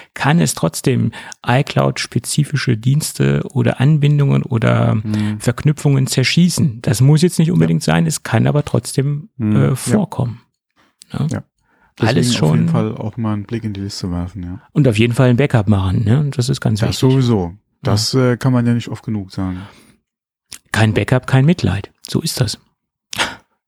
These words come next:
Speaker 2: Boah, das vielleicht jetzt nicht, aber
Speaker 1: Ja.
Speaker 2: äh, fällt's einem schon schwerer. <laughs> Also
Speaker 1: Ja.
Speaker 2: Backup sollte man schon haben, ja.
Speaker 1: Genau. Gut.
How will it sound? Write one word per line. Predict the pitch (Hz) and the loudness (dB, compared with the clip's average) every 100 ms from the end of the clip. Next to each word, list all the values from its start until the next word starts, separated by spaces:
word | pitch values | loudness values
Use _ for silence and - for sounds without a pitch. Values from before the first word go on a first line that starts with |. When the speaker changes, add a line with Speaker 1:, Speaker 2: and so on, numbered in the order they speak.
| _ _ _ _ - 170 156 123 - 135 | _ _ _ _ -8 -4 -4 -6 -12 -6
Speaker 2:
Boah, | 113 117 110 | 0 2 2
das | 107 107 | 0 -2
vielleicht | 113 104 - | 0 0 0
jetzt | 98 - | -2 0
nicht, | 170 - | 0 0
aber | 107 104 101 98 95 - - | -2 0 0 0 -2 -4 0
Speaker 1:
Ja. | 190 233 240 180 117 - - _ - | 2 4 4 2 0 -4 -18 _ -18
Speaker 2:
äh, | - 113 | -10 -10
fällt's | 107 135 139 117 | -2 0 0 2
einem | 120 | 0
schon | 113 120 | 0 -2
schwerer. | - 113 110 92 - - 120 - | -2 -2 -2 -4 -8 -10 -10 -10
<laughs> | - - - - | -18 -20 -20 -6
Also | 110 107 | 0 2
Speaker 1:
Ja. | 104 | 2
Speaker 2:
Backup | 117 120 | 0 0
sollte | 113 113 | -2 0
man | 107 | -2
schon | 98 98 | -2 0
haben, | 95 95 87 | 0 -2 -6
ja. | 87 - _ _ _ _ _ _ _ _ _ _ _ _ _ _ _ _ - - - _ | -8 -12 _ _ _ _ _ _ _ _ _ _ _ _ _ _ _ _ -20 -18 -20 _
Speaker 1:
Genau. | - 104 104 98 _ _ _ _ - - - - - - - - _ _ _ _ _ | -2 0 -2 -6 _ _ _ _ -8 -8 -8 -10 -14 -16 -20 -20 _ _ _ _ _
Gut. | - 143 117 - - | -2 0 0 -2 -16